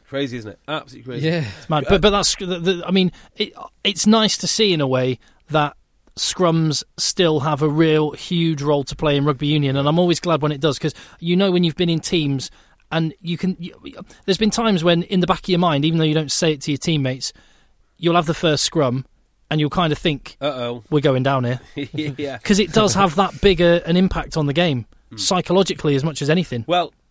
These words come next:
Speaker 1: keep this to yourself, 'cause it's a pretty closely guarded secret.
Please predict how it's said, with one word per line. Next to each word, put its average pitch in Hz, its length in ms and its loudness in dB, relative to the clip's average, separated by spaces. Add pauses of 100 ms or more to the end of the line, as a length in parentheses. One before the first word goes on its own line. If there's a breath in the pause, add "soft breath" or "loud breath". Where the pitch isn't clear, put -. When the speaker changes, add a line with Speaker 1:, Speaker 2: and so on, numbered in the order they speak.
(140)
Speaker 1:
keep 226 180 -10
this 226 120 -14
to 226 100 -12
yourself, 139 440 -10
'cause 113 160 -16
it's 98 160 -16
a - 20 -20
pretty 127 540 -14
closely 117 280 -14
guarded 110 280 -10
secret. 95 420 -16